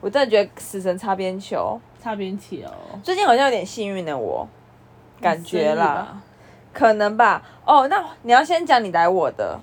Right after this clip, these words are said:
Speaker 2: 什么？
Speaker 1: 就是下一件事情。
Speaker 2: 我突然想到我有别的八卦可以讲。
Speaker 1: 啊，八卦！那我，那我要听。
Speaker 2: OK。
Speaker 1: 是不是同一个角色？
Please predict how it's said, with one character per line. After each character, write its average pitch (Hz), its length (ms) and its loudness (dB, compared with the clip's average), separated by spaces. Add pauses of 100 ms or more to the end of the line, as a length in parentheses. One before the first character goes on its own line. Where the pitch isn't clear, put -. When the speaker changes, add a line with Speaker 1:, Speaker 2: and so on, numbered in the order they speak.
(420)
Speaker 2:
什 - 160 -14
么？ 123 160 -14 (400)
Speaker 1:
就 262 100 -6
是 240 240 -4
下 233 240 2
一 208 80 2
件 208 160 0
事 214 160 -8
情。 - 320 -12 (460)
Speaker 2:
我 220 100 -12
突 262 80 -6
然 311 140 2
想 254 100 -4
到 208 120 -2
我 233 80 0
有 208 60 -2
别 175 140 -6
的 170 100 -4
八 175 180 -4
卦 175 160 -4
可 165 120 -10
以 151 100 -8
讲。 - 140 2
Speaker 1:
啊， 480 60 8 (240)
八 622 80 8 (140)
卦！ 640 100 8 (800)
那 605 260 6
我， 523 60 4 (560)
那 453 140 0
我 330 40 6
要 311 140 6
听。 320 420 -4 (560)
Speaker 2:
OK。 233 880 -8
Speaker 1:
是 - 140 -12
不 339 80 -2
是 349 160 -2 (160)
同 220 200 0
一 - 20 -6
个 226 80 0
角 202 260 0
色？ 165 360 -4